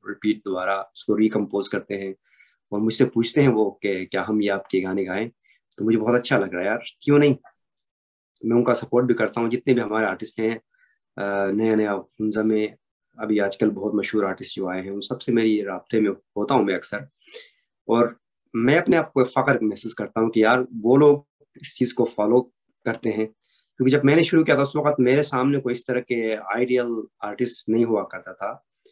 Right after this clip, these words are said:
बहुत हमारे यहाँ बहुत अच्छे artist हैं, हुंजा में अभी भी गुजरे हैं और अभी भी हैं कुछ पुराने artist जिनकी शायरी बहुत ज़बरदस्त है, लेकिन,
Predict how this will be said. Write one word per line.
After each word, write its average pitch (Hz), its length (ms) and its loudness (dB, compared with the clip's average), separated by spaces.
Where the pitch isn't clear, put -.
बहुत 123 200 4
हमारे 139 300 6
यहाँ 135 140 4
बहुत 120 200 2
अच्छे 147 200 0
artist 117 360 -2
हैं, 139 180 -4
हुंजा 107 280 -2
में 113 120 2
अभी 110 120 2
भी 104 120 -6
गुजरे 107 300 0
हैं 117 180 -8
और 104 120 -2
अभी 113 160 0
भी 110 140 4
हैं 110 180 0
कुछ - 340 -4
पुराने 104 480 -2
artist - 480 -8
जिनकी 110 240 -2
शायरी 104 300 0
बहुत 117 280 0
ज़बरदस्त 95 420 -2
है, 95 60 -6
लेकिन, 131 440 2